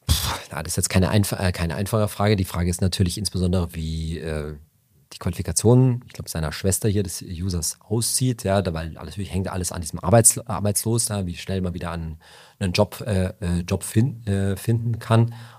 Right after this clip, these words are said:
Und, ähm, ja, getrennt lebend ist erstmal keine gute, keine, äh, keine gute Nachricht, aber da sie verheiratet ist, hat sie ja dann auch auf Anspruch auf, äh, Unterhaltszahlungen für, für die Kinder. Also so ist es n-,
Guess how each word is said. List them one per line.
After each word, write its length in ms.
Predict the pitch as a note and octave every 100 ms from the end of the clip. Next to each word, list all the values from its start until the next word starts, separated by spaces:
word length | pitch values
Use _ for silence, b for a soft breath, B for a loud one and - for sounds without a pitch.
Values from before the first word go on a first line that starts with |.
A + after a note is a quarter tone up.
| B -
Und, 320 | F2 E2+ -
ähm, 440 | E2+ E2 E2 D#2 - _ _ -
ja, 140 | F2+
getrennt 380 | E2+ F#2+ G2+ F#2
lebend 220 | G2+ F#2
ist 100 | F#2+
erstmal 260 | F#2+ F#2 F2
keine 200 | - G2
gute, 400 | A#2 A2+ G#2+ G2 _ -
keine, 220 | F2+ F2
äh, 160 | G2+
keine 240 | F#2 F#2+ F#2
gute 400 | G#2+ G2 F#2 F2 _ _ -
Nachricht, 480 | F2 F2+ A#2+ A#2+ G#2+
aber 80 | F2+
da 100 | F2+
sie 120 | E2+
verheiratet 560 | - D2 F#2 F#2+ - G#2+
ist, 160 | -
hat 100 | F2+
sie 120 | -
ja 60 | D#2+
dann 120 | D#2+
auch 120 | E2
auf 260 | E2 E2+ -
Anspruch 380 | F2+ - G2 -
auf, 380 | E2+ - - B2
äh, 140 | E2+
Unterhaltszahlungen 920 | E2 G2 F#2 A2 - A2 G#2+ A#2 B2+ A#2+
für, 300 | - G#2+ F2+
für 100 | F#2
die 100 | F2
Kinder. 240 | G#2+ A#2
Also 140 | F#2+ D#2+
so 140 | F2
ist 160 | F2 -
es 120 | -
n-, 160 | E2+